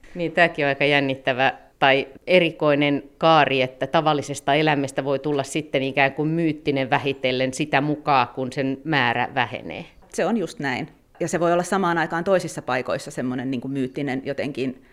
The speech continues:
Speaker 2: mahdoton havaita laji, ja toisissa paikoissa se voi kaivella sitä roskista.
Speaker 1: Naali on siis luonteeltansa utelias myöskin, mikä on osittain osasyynä tähän tai, tai edesauttanut myöskin sen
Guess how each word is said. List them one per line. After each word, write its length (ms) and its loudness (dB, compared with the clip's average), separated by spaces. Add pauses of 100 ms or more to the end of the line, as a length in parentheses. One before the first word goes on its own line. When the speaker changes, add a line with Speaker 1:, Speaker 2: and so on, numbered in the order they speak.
(260)
Speaker 2:
mahdoton 720 -2
havaita 560 -4
laji, 220 -6
ja 100 -6
toisissa 400 -6
paikoissa 400 -8
se 100 -12
voi 120 -8
kaivella 320 -6
sitä 140 -8
roskista. 420 -12 (380)
Speaker 1:
Naali 420 0
on 180 -2
siis 540 -6
luonteeltansa 960 -2 (240)
utelias 800 0
myöskin, 680 -4
mikä 420 -8 (360)
on 180 -2
osittain 580 -2 (160)
osasyynä 680 -2 (300)
tähän 320 0
tai, 360 0
tai 240 4
edesauttanut 680 -2
myöskin 420 -6
sen 300 -4